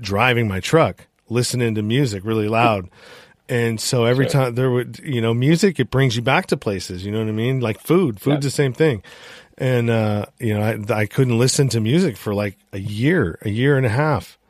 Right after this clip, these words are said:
Speaker 2: Yeah.
Speaker 1: I just, <laughs> everyone always say, "Why are you always listening to talk radio?" I, I just can't listen to music right now.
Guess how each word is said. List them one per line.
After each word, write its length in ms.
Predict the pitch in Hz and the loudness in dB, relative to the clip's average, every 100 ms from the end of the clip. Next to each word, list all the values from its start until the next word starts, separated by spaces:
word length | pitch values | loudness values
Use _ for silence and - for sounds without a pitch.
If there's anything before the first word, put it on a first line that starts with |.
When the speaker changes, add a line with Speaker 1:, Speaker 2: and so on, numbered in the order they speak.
| _ | _
Speaker 2:
Yeah. 200 | 143 143 - _ - | -2 -2 -4 _ -6
Speaker 1:
I 140 | 113 | -4
just, 360 | 113 107 135 - | -4 -4 -2 0
<laughs> 140 | 143 | 2
everyone 280 | 170 165 160 151 139 | 4 2 4 4 6
always 180 | 151 139 | 4 4
say, 60 | |
"Why 160 | 120 135 | 4 4
are 60 | 240 | 4
you 60 | |
always 200 | 262 185 | 4 4
listening 280 | 185 - 147 | 2 2 0
to 60 | 123 | 4
talk 240 | 151 131 | 2 4
radio?" 320 | 139 147 117 104 98 101 | 4 6 4 2 0 -2
I, 180 | 90 | -4
I 60 | 87 | -8
just 120 | 87 | -8
can't 180 | - - | -10 -10
listen 220 | - - | -8 -6
to 40 | 87 | -4
music 200 | 87 85 | -4 -4
right 140 | 85 | -4
now. 180 | 90 | -2